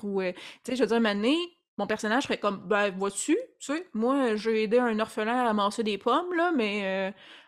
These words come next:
avant d'aller, euh, des, tu sais, tuer un dragon, me retourner à la maison, tu sais, je suis pas personnellement engagée dans cette quête-là. »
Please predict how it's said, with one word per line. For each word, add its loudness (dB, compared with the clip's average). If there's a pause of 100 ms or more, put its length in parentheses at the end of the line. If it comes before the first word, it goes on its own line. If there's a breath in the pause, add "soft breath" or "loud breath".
avant 2
d'aller, 2
euh, 2
des, 0
tu -20
sais, -2
tuer -2
un 2
dragon, 2 (120)
me 0
retourner -2
à 4
la 4
maison, 2 (340)
tu 0
sais, 0
je -8
suis -6
pas 4
personnellement 0
engagée 2
dans -2
cette -10
quête-là. » -8